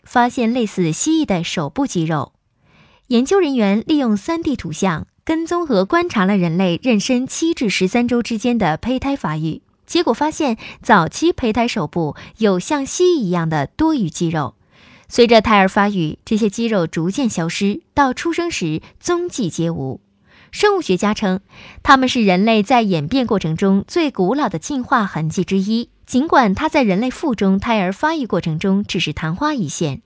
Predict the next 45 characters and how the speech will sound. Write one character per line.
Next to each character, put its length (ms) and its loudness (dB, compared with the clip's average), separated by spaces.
科 160 0
学 140 -2
家 160 2
认 160 0
为， 300 -4
这 180 0
种 180 0
进 160 -6
化 120 -2
过 200 -2
程 280 -6
距 160 0
离 140 2
现 220 0
在 200 0
已 160 -6
经 220 0
有 220 0
两 220 2
亿 140 0
五 180 -2
千 220 -4
万 120 0
年， 300 -4
称 240 0
这 160 0
是 260 0
从 280 2
爬 200 2
行 200 -2
动 200 0
物 240 0
向 300 -2
哺 160 -2
乳 160 0
动 220 0
物 100 0
过 220 2
渡 180 0
时 160 -4
的 140 -2
遗 160 -2
留 180 -4
产 260 -4
物， 260 -8